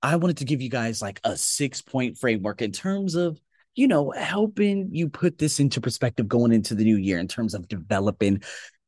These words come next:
confidence. And so, uh, let's dive into this six-point framework. First and foremost, clarity. Okay. And so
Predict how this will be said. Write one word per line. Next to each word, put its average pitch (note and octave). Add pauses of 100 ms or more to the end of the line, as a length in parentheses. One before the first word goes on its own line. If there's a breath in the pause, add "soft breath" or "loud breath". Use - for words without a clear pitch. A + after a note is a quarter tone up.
(140)
confidence. - (440)
And C3+
so, C3
uh, C#3
let's C#3+
dive C#3+
into C3
this A2
six-point A2
framework. F2
First C#3
and A#2
foremost, D#2 (480 loud breath)
clarity. G2+ (1040)
Okay. G2 (580 loud breath)
And C#3+
so B2+